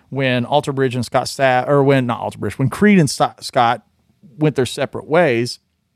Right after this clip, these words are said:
Scott did a record with Howard Benson, producer in, in L A, and Proof of Life, and they were gonna do a tour or whatever, and Chad was on that tour. So Chad was like, "Hey, man, would you be interested in playing guitar on this tour?" I was like, "Yeah, sounds great." So that was my first, like,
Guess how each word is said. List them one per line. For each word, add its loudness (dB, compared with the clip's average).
Scott 0
did 4
a 2
record 0
with -4
Howard 0
Benson, -4
producer -4
in, -4
in -6
L -4
A, -4
and -2
Proof -2
of -2
Life, 0
and -2
they 0
were -2
gonna -2
do -4
a -2
tour -4
or 0
whatever, -2
and -2
Chad -4
was -8
on -4
that -10
tour. 0
So -10
Chad 0
was -6
like, -10
"Hey, -2
man, -2
would -4
you -4
be -4
interested -6
in -8
playing -6
guitar -4
on -6
this -14
tour?" -18
I -20
was -20
like, -20
"Yeah, -16
sounds -14
great." -2
So 2
that 8
was 4
my 4
first, 0
like, 0